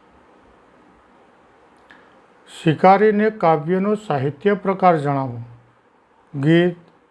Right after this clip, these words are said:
સોનેટ, ઉર્મિકાવ્ય, ગઝલ. ઉર્મિકાવ્ય મિત્રો.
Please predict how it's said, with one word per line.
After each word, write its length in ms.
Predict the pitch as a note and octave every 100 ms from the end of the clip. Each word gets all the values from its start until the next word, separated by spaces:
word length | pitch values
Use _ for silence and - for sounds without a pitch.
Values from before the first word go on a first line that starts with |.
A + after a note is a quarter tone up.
| _ _ _ _ _ _ _ _ - - - - _ _ -
સોનેટ, 800 | - - D#3+ D#3+ F3 F3+ F3+ - _ _ _ _ _ _ _ _ _ _ _ _ -
ઉર્મિકાવ્ય, 920 | D3+ C#3+ E3 E3 D#3+ D#3 E3+ E3+ F3+ - _ _ _ _ _ _ _
ગઝલ. 440 | D3+ E3+ C3+ C3 A2+ - - _ _ _ _ _ _ _ _ _ _ _ _ _ _ _ _ _ _ _ _ _ _ _ _ _ _ _ _ - B2 - _ _ _ _ _ _ -
ઉર્મિકાવ્ય 720 | F3+ F3+ F#3+ F#3 D#3+ C#3+ C3
મિત્રો. 420 | C3+ C3 - C#3+